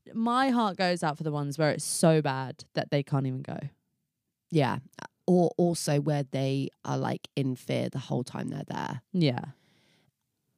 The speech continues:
Speaker 2: I was just
Speaker 1: That's not
Speaker 2: thinking about
Speaker 1: good.
Speaker 2: that and, like, do you just not go? 'Cause I feel like as well, this is kind of, s-, I'm giving someone a pass who's listening,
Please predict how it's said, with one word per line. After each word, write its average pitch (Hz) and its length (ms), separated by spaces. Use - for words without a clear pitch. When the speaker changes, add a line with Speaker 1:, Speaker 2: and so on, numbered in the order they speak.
Speaker 2:
I 190 140
was 220 100
just 226 180
Speaker 1:
That's 240 140
not 185 80
Speaker 2:
thinking 180 140
about 143 280
Speaker 1:
good. - 80
Speaker 2:
that 123 260
and, 170 100
like, 180 280
do 165 80
you 233 100
just - 240
not 156 260
go? 147 440
'Cause - 140
I 277 100
feel 285 300
like 285 240
as 208 140
well, 143 600
this 196 220
is 220 160
kind 185 300
of, 160 80
s-, - 280
I'm 175 160
giving 190 320
someone 151 320
a 135 40
pass 135 420
who's 135 200
listening, 143 600